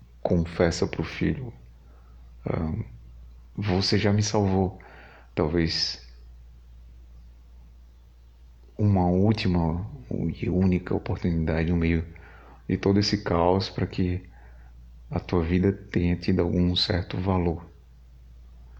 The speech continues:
Não só pra si mesmo, porque você conseguiu manter, se manter vivo até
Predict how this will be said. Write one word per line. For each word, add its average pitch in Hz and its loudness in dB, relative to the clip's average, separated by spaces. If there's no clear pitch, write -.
Não 92 4
só - 0
pra 98 -2
si - 2
mesmo, 87 4
porque - -2
você 85 0
conseguiu 87 0
manter, 85 0
se - -4
manter 87 2
vivo 90 0
até 85 -4